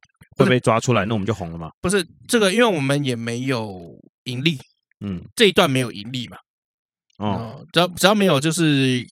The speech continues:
Speaker 2: 完全的有盈利的目的，其实都还好。
Speaker 1: 嗯。嗯。
Speaker 2: 对啊，因为不能，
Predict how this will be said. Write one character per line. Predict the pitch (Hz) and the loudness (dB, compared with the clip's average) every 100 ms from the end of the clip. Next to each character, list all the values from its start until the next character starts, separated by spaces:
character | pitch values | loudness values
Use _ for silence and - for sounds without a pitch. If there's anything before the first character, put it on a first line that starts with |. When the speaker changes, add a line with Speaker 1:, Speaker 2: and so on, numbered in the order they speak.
| - | -6
Speaker 2:
完 | 131 135 | 0 0
全 | 170 135 | 2 2
的 | 131 | 0
有 | 120 - | -2 -4
盈 | 123 | -2
利 | 147 | 0
的 | 123 | 0
目 | 120 117 | -2 -6
的， | 117 | -8
其 | 113 117 | -8 -8
实 | 113 | -6
都 | 101 | -4
还 | 117 113 | -4 -6
好。 | 107 147 _ _ - | -10 -14 _ _ -6
Speaker 1:
嗯。 | 113 | -4
嗯。 | 92 - _ | -4 -10 _
Speaker 2:
对 | 127 | -4
啊， | 117 92 | -4 -6
因 | 139 | -4
为 | 160 156 | -4 -2
不 | - | 0
能， | 143 123 123 127 | 0 -2 -4 -6